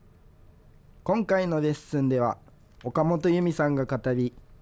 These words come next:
中川先生が再読したチャクチャクカムイのトゥイタクの冒頭部分を紹介します。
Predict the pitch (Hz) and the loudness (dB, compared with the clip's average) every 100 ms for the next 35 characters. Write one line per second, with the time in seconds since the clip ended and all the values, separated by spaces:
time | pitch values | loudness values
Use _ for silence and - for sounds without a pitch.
0 | - - 131 175 180 160 151 139 135 147 | -10 -6 -2 2 4 2 2 0 0 0
1 | 135 123 135 127 123 - 131 - 131 - | 0 0 -2 0 -2 -2 -6 -2 -4 -4
2 | - - - - 175 - - 160 - 147 | -16 -20 -16 -4 -4 -2 -4 -4 -4 -2
3 | 143 139 123 117 151 143 127 110 - - | 0 2 0 -2 -2 -2 -2 -6 -8 -20
4 | - - - 165 202 - - - - 143 | -20 -20 -6 -4 -4 -8 -20 -16 -2 -2
5 | 156 165 156 156 151 143 175 180 127 120 | 2 0 2 2 0 2 0 -2 -4 -4
6 | 120 110 - 107 101 - - | -4 -4 -4 -4 -6 -8 -20